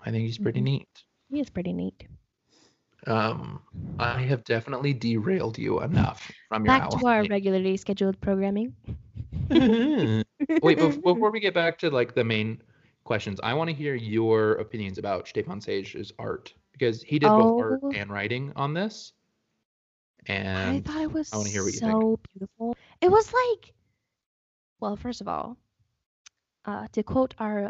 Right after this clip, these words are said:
Speaker 2: lovely, beautiful friend, Anne, "Straight to horny jail for me."
Speaker 1: Straight to horny jail for Lexi.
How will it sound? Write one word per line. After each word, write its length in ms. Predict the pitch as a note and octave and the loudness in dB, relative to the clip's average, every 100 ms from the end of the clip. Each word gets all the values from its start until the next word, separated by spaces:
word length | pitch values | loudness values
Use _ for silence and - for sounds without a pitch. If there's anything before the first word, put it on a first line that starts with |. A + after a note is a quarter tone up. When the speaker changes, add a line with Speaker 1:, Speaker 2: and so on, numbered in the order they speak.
| - | -4
Speaker 2:
lovely, 600 | A3+ A#3 C4 B3+ A3 G#3 | -2 2 2 2 0 -2
beautiful 460 | G#3 G#3 A3 A3 G#3 | -4 -2 -2 0 -4
friend, 440 | G3+ F#3+ G2 - - _ _ _ - | -4 -4 -4 -8 -12 _ _ _ -8
Anne, 460 | G3+ F3+ D2+ G3+ - _ _ _ _ _ _ | -6 -4 -6 -10 -12 _ _ _ _ _ _
"Straight 320 | - A#3+ B3+ | -4 0 2
to 100 | C4+ | 2
horny 240 | A#3 G3+ | 2 0
jail 320 | F#3+ - - - _ _ _ _ _ _ _ _ _ _ _ | -4 -8 -12 -16 _ _ _ _ _ _ _ _ _ _ _
for 120 | F#3+ | -6
me." 100 | - | -6
Speaker 1:
Straight 420 | - A#2+ C#3+ E3 | -6 0 2 2
to 120 | G#2 F#2 | -4 -8
horny 400 | - C3 C#3+ C#3+ | -4 -2 0 0
jail 320 | A2+ A2 A2 | 0 0 -2
for 160 | - | -2
Lexi. 500 | G#2 E2 - - G2+ | -2 -2 -4 -10 -12